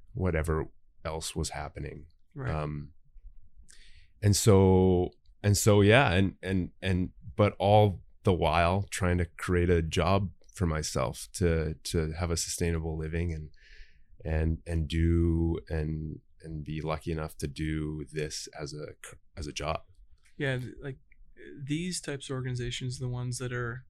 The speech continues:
Speaker 2: um, nearest and dearest to my heart, the ones that are able to find a place that you're creating value, um, so that you can earn a living,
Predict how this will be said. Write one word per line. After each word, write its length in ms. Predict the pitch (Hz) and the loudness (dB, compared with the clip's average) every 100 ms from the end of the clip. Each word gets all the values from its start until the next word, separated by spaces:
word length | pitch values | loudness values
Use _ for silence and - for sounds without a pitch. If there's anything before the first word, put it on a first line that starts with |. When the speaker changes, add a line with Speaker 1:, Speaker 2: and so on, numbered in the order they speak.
| - | -16
Speaker 2:
um, 500 | 147 127 120 117 135 175 | -10 -8 -8 -8 -12 -12
nearest 420 | 139 135 135 127 131 | -8 -6 -4 -6 -8
and 100 | 123 | -6
dearest 300 | 123 120 - | -6 -8 -8
to 80 | |
my 140 | 127 123 | -8 -6
heart, 320 | 131 123 123 | -6 -8 -8
the 80 | 127 | -8
ones 280 | 127 143 139 | -8 -8 -6
that 140 | 139 | -6
are 120 | 127 123 | -4 -6
able 260 | 123 131 131 - | -8 -10 -14 -10
to 320 | 127 123 127 - - - - - - - | -8 -8 -10 -16 -20 -20 -20 -20 -20 -20
find 460 | - - 139 151 165 | -16 -8 -6 -6 -8
a 60 | |
place 560 | 151 - 127 127 127 - | -10 -8 -6 -6 -8 -10
that 180 | 127 120 | -10 -8
you're 160 | 123 | -10
creating 640 | - - 131 131 143 160 135 | -10 -10 -6 -6 -6 -8 -4
value, 540 | 127 123 120 131 160 170 _ - - - _ | -4 -4 -6 -8 -10 -16 _ -20 -20 -20 _
um, 680 | 135 131 127 127 127 123 135 - - - - - - _ - - - - - | -10 -6 -6 -4 -6 -6 -10 -16 -20 -20 -20 -20 -20 _ -20 -20 -20 -20 -14
so 320 | - 143 135 | -10 -8 -6
that 140 | 131 | -8
you 200 | 135 131 | -6 -8
can 560 | 131 147 135 131 127 127 - - - - | -8 -8 -6 -4 -4 -8 -12 -20 -14 -6
earn 120 | 127 | -4
a 80 | 123 | -2
living, 380 | 123 143 196 | -4 -6 -8